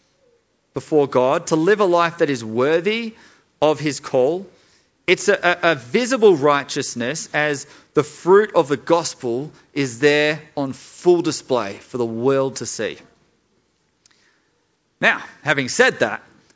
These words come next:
it's really difficult to endure persecution. It's really difficult to endure suffering. We're people,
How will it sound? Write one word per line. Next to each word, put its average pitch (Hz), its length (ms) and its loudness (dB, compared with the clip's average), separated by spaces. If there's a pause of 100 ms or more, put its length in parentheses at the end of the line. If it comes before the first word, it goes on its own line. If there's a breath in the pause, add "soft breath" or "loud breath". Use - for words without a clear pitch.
(140)
it's - 200 -8
really 170 300 4
difficult 127 500 -4
to 120 120 -8
endure 113 260 -4
persecution. 104 720 -10 (560)
It's - 120 -20 (200)
really 156 280 0
difficult 101 500 -12
to 110 120 -10
endure 98 300 -8
suffering. 87 580 -14 (300 soft breath)
We're 160 100 2
people, 123 540 -8